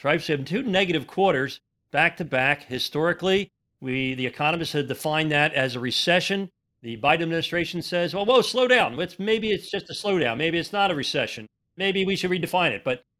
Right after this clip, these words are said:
nonetheless, the earnings are coming in really strong. The markets aren't priced to perfection, but they're certainly priced to where I think anyone who invests today will be a very, very happy camper anywhere in the next year or two.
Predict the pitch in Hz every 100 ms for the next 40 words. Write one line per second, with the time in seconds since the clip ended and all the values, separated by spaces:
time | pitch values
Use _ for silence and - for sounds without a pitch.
0 | _ - 233 254 147 139 - - - 151
1 | 151 180 196 170 170 170 165 156 151 151
2 | 120 147 170 160 - 135 127 127 131 120
3 | _ _ _ _ 156 220 220 180 160 -
4 | 175 165 - 120 - 208 - 175 147 147
5 | 156 - 233 233 147 - 165 165 - 147
6 | 147 147 147 - - - 165 160 - 196
7 | 226 202 185 151 160 131 147 - 160 135
8 | 131 117 113 - - _ 143 123 127 113
9 | 107 127 151 120 113 117 113 113 120 107
10 | - 117 - 101 - _ 123 117 113 110
11 | 107 107 - 107 95 87 -